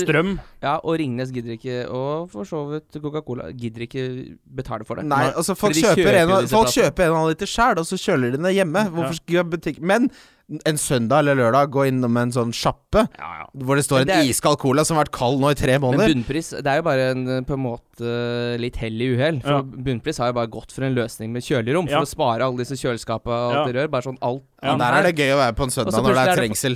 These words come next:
Speaker 2: Og
Speaker 1: Ja.
Speaker 2: der er det plass til litt brus. Og det er
Speaker 1: Mm.
Speaker 2: jo ikke, det er vel egentlig i utgangspunktet sikkert ikke planlagt, men
Speaker 1: Nei.
Speaker 2: det var bare på grunn av litt, eh,
Speaker 1: Ja, det er,
Speaker 2: liten
Speaker 1: det er
Speaker 2: plass.
Speaker 1: som en sånn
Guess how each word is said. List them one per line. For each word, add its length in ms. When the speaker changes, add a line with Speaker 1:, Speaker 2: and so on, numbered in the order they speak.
Speaker 2:
Og 60
Speaker 1:
Ja. 100
Speaker 2:
der 80
er 40
det 140
plass 220
til 120
litt 120
brus. 400
Og 60
det 100
er 60
Speaker 1:
Mm. 80
Speaker 2:
jo 80
ikke, 400
det 40
er 100
vel 100
egentlig 240
i 200
utgangspunktet 440
sikkert 240
ikke 80
planlagt, 460
men 80
Speaker 1:
Nei. 120
Speaker 2:
det 100
var 160
bare 280
på 440
grunn 180
av 160
litt, 300
eh, 60
Speaker 1:
Ja, 60
det 80
er, 80
Speaker 2:
liten 60
Speaker 1:
det 20
er 120
Speaker 2:
plass. 40
Speaker 1:
som 100
en 60
sånn 760